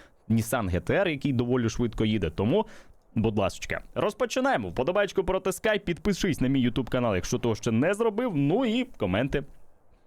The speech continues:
напиши, який наступний кейс зрівняти. Все, поїхали. Значить так, друзі, е, давайте одразу, я нагадую за свій промо, чотири квадратики, введіть промокод, ставимо хештег і пишемо маленькими «Євченко». Написали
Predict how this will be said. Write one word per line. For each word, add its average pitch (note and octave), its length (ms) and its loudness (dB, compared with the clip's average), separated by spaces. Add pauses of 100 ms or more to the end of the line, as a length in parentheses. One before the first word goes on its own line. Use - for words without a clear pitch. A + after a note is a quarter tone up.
(160)
напиши, B2 480 0
який A2 300 -2
наступний G2 480 -2
кейс A#2+ 300 -2 (280)
зрівняти. E2+ 580 -2 (240)
Все, D#4+ 240 -2 (240)
поїхали. F#3+ 480 0 (960)
Значить A#2 380 0
так, F2 200 -2
друзі, A#2 240 -2 (380)
е, G#2+ 120 0
давайте A#2+ 340 0
одразу, A#2+ 360 0
я C3 180 2
нагадую C3 320 0
за A2+ 120 0
свій F3+ 160 0
промо, G#3+ 280 0
чотири C#3 300 -2
квадратики, F3 640 -2 (280)
введіть D3+ 380 0
промокод, E3+ 460 0
ставимо C#3+ 340 0
хештег G3+ 480 -2 (120)
і A#3+ 100 0
пишемо G3 400 0
маленькими C#3 640 2 (120)
«Євченко». A#2 880 0
Написали A#3 600 2